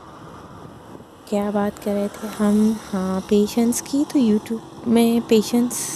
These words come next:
ज़रूरी है। ये है कि अपनी पसंद का काम होना ज़रूरी, ताकि आप हारे नहीं, थके नहीं। तो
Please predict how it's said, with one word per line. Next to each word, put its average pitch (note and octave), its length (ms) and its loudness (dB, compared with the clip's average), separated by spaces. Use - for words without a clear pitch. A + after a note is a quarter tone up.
ज़रूरी G3+ 480 6
है। A3+ 580 2
ये G#3+ 240 4
है G#3+ 140 4
कि G#3+ 160 0
अपनी G#3 260 2
पसंद G3 520 0
का A3 120 4
काम G3 320 4
होना A#3+ 280 10
ज़रूरी, G#3+ 280 4
ताकि - 300 -2
आप A3+ 720 4
हारे G#3+ 420 8
नहीं, G#3 340 6
थके A3 420 0
नहीं। G3 380 2
तो F#3+ 1040 2